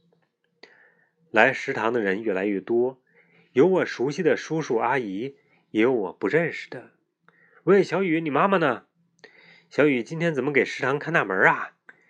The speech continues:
？”“呃，几天没见，小雨又长高了。”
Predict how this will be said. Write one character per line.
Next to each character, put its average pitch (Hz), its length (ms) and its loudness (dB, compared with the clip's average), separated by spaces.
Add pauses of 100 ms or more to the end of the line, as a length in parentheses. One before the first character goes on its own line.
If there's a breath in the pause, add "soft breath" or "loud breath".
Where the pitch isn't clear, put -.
(460 soft breath)
？”“呃， 104 280 4
几 101 140 -8
天 107 120 -2
没 110 160 4
见， 110 240 0
小 117 240 -2
雨 117 120 -2
又 170 180 0
长 104 240 0
高 120 180 4
了。” 113 220 2